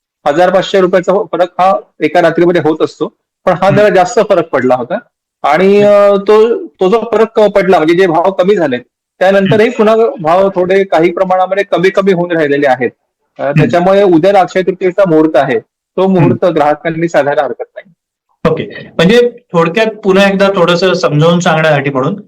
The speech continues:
Speaker 2: गेल्या सोमवारी म्हणजे गेल्या आठवड्याच्या सोमवारी आणि हा सोमवार याच्यामध्ये जवळपास अडीच हजारांचा फरक झालाय सोन्याच्या दरामध्ये?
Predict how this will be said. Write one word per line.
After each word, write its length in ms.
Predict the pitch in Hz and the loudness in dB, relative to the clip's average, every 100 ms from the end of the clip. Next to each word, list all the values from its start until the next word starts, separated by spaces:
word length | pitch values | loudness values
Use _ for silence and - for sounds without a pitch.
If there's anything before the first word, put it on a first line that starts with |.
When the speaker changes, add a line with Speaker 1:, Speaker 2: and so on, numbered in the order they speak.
| _ _ _ 123 | _ _ _ -4
Speaker 2:
गेल्या 280 | 165 226 247 | -2 0 0
सोमवारी 460 | 214 180 165 143 | 0 0 0 -2
म्हणजे 220 | 135 151 | -2 -2
गेल्या 360 | 202 151 160 220 | 0 0 0 0
आठवड्याच्या 520 | 190 180 190 202 208 | 0 0 0 0 0
सोमवारी 460 | 202 170 160 156 117 - _ _ _ | -2 -4 -2 -2 -2 -10 _ _ _
आणि 260 | 143 180 226 | -4 0 0
हा 200 | - 185 | 0 -2
सोमवार 440 | 220 190 160 127 - - - _ _ | 0 0 0 -2 -6 -12 -20 _ _
याच्यामध्ये 640 | 131 151 156 220 208 202 220 | -4 -2 0 0 2 2 2
जवळपास 460 | 180 175 196 214 208 | 0 2 0 -2 -4
अडीच 300 | 156 202 190 | -2 0 0
हजारांचा 480 | 170 175 185 190 196 | 0 2 2 0 -2
फरक 220 | 196 175 180 | -2 -2 -2
झालाय 300 | 175 180 196 - | 0 0 -2 -4
सोन्याच्या 400 | 156 151 156 160 | -4 -2 -2 0
दरामध्ये? 500 | 151 156 156 165 | 0 0 -2 -4